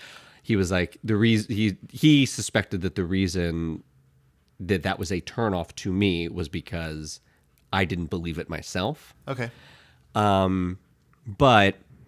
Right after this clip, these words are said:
Speaker 1: I also wondered with, with the reason that, like, these, these great connections were not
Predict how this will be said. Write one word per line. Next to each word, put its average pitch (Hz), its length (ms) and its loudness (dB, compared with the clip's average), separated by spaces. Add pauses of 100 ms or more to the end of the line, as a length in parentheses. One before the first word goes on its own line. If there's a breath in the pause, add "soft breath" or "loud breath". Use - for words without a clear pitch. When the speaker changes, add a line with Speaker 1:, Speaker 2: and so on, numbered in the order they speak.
(360)
Speaker 1:
I 139 140 4
also 127 400 4
wondered 87 680 2
with, 87 220 -4
with 85 260 -6
the 87 440 -6
reason 95 420 0
that, 80 160 -4
like, 85 220 -6
these, 85 340 -6 (100)
these 85 140 -14
great 92 380 -2 (480)
connections 92 580 -2
were 85 100 -2
not 82 280 -2